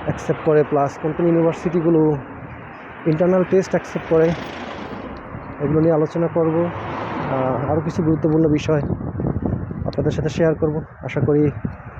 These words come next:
কিছুটা হলেও আপনাদের উপকৃত হবে। আর যদি আমার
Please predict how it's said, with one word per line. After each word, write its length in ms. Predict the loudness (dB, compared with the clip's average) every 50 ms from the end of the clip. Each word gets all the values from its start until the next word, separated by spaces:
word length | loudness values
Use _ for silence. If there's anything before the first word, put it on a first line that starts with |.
| -16 -16 -16 -16 -16 -16 -14 -12 -12 -10 -8 -10 -10 -4
কিছুটা 280 | -4 -2 -2 0 0 0
হলেও 220 | 0 2 4 4
আপনাদের 420 | 4 4 2 0 2 4 4 4 4
উপকৃত 420 | 2 0 -4 -6 -6 -6 -6 -4
হবে। 240 | -2 0 0 0 0 -2 -6 -10 -12 -10 -10 -10 -8 -4
আর 280 | -2 -2 0 0 0 0 -2 -4 -6 -8 -8 -6 -6 -8 -6 -8 -10 -10 -10 -8 -8 -8 -8 -8 -10 -10 -10 -10 -8 -8 -8 -8 -6 -4 -2
যদি 200 | 0 2 4 4
আমার 340 | 4 4 2 2 2 0